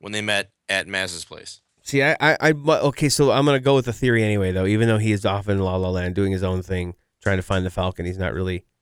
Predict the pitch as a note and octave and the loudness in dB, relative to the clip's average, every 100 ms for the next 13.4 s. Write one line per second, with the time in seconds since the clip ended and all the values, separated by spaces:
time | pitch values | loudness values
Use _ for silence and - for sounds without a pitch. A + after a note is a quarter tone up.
0 | _ _ F2 F2 F2 _ _ - F#2 - | _ _ -6 -4 -6 _ _ -4 -2 -2
1 | G2+ F2+ F2+ - _ _ _ - F#2 F2+ | -2 -2 -4 -10 _ _ _ -6 -2 -2
2 | F#2 G2 G2 F#2 F#2 F#2 F2 F2 A#2 _ | 0 0 2 2 0 0 -2 -6 -16 _
3 | _ A#2 G#2 F#2+ F2 F#2 G2+ F#2+ - F2+ | _ 0 2 0 -2 -2 -2 -2 -4 -8
4 | F2+ F2+ F#2 F2+ F2 F#2 F#2 F2+ - _ | -6 -2 -2 -2 -4 -4 -4 -6 -8 _
5 | _ _ - B2+ A2+ G2 F2 _ _ _ | _ _ 0 2 2 0 -6 _ _ _
6 | _ _ _ _ _ _ _ _ _ _ | _ _ _ _ _ _ _ _ _ _
7 | _ _ - D3+ C3+ B2 - - B2+ C#3+ | _ _ 2 6 6 4 0 0 4 6
8 | C#3 C#3 - - _ _ - C3+ C3 A#2 | 6 4 2 -10 _ _ 0 4 4 4
9 | A#2+ B2+ A2+ G2+ A2 G#2 F#2 G#2 - A2 | 4 4 2 -2 -2 0 2 0 0 0
10 | G2 G2 G2 F#2+ G2 G#2+ F2+ - _ _ | 0 0 0 2 2 0 -4 -8 _ _
11 | _ _ G#2 F#2+ F#2 F#2 F2 - - F#2+ | _ _ 0 2 0 -2 -4 -6 -2 -2
12 | F2 E2+ E2 - _ _ _ - A2+ G#2+ | 0 -2 -4 -8 _ _ _ -6 0 2
13 | G2 F#2 F2+ F2 | 2 0 -2 -6